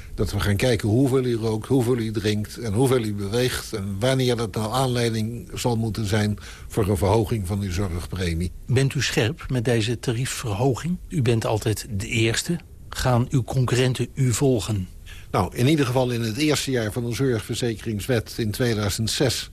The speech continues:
Speaker 1: eh, zijn we massaal gevolgd. Maar men zal zich realiseren dat men niet te ver van onze premie kan afwijken.
Speaker 2: Die premie blijft maar omhoog gaan. En vooral met, eh,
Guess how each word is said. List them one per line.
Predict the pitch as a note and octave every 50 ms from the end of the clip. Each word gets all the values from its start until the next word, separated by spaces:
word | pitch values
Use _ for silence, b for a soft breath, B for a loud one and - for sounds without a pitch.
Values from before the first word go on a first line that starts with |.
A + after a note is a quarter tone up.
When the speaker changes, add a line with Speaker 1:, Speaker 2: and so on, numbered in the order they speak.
| B B B B B -
Speaker 1:
eh, | - A2+ G#2
zijn | G2+ G2+ - B2+ A#2 G#2+
we | G#2+ G#2
massaal | G2+ A2 B2+ D3+ D#3 - - E3 C3+ A2 G2 F2+
gevolgd. | - - F2+ - A2+ A#2 C#3 D3 - - - - B B B B B B -
Maar | - D#3 C#3
men | C3+ C3
zal | A#2 D3 D3 B2+
zich | A2 A#2 B2 A2
realiseren | C#3+ C3+ B2+ A2 G#2+ A#2 A2+ G#2 - E3 D#3+ C3 G2 G#2+ A#2+
dat | B2+ C#3 A2+ -
men | - D#3+ B2
niet | B2+ D3+ D#3+ - - - - - - - - - - -
te | - D#3
ver | C3+ - C#3+ C#3+ C#3+ C#3
van | A2+ C3
onze | C3 C3 C3 A#2 - B2+
premie | A2 - C#3 B2+ A#2+ A#2 A#2 A#2 A2 G#2+ - - - D3+
kan | - - B2 A#2
afwijken. | A#2 A2+ G#2 - - A2 G2 F#2 F#2 F2 - D3 C#3+ - - - - - -
Speaker 2:
Die | - B2 G#2
premie | - A#2 A2+ B2+ B2+ B2+ B2 A2+ A2
blijft | F#2+ G2 A2 A#2 C3+ D3 C#3+ - - -
maar | A#2+ A#2 A2+ A2+ A#2
omhoog | - - G#2 F#2+ F#2 B2 A#2+ A2 -
gaan. | - G#2 G2 G2+ G2 - -
En | A2+ G2+
vooral | F#2+ A2 A#2 A2+
met, | A2+ A2+ G#2 G2 - -
eh, | A2+ G#2 G2 G2+ G2